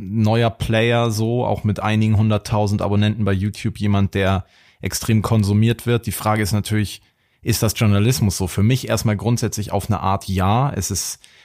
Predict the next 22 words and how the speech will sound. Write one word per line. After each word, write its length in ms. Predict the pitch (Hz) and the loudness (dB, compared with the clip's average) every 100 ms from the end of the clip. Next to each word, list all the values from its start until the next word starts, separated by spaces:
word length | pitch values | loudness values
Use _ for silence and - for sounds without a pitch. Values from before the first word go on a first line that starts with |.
| _ | _
aber 200 | - 101 | 0 2
nicht 220 | 104 110 | 2 0
zu 120 | - | -4
vergleichen 640 | 92 98 95 98 107 110 101 | -2 -2 0 0 2 2 2
mit 220 | 101 - | 2 -4
dem, 400 | 98 95 104 107 | -2 2 4 4
was 160 | 90 - | 2 0
man 120 | 98 | -2
vielleicht 380 | - 98 95 104 | 0 -2 0 0
in 60 | |
der 80 | 98 | 0
Journalismusschule 1040 | 92 101 104 113 110 - - 95 90 82 - _ _ _ | 2 2 2 0 -2 -2 -4 -2 0 -2 -6 _ _ _
lernt, 680 | 90 92 92 95 123 - - | -2 2 2 2 0 -2 -2
äh, 260 | 98 92 | 0 0
das 220 | 90 98 - | 0 -2 0
zum 160 | 110 | -2
Thema 340 | - 110 101 95 | 0 2 2 2
so 80 | |
ein 60 | 95 | 0
bisschen 500 | 95 - 101 92 92 - | -2 0 2 2 -2 -6
Differenzierung 880 | 110 - 101 98 - 113 101 98 | -4 -2 0 0 0 0 2 2
zwischen 640 | 90 - 98 98 92 92 | 0 -2 0 2 2 2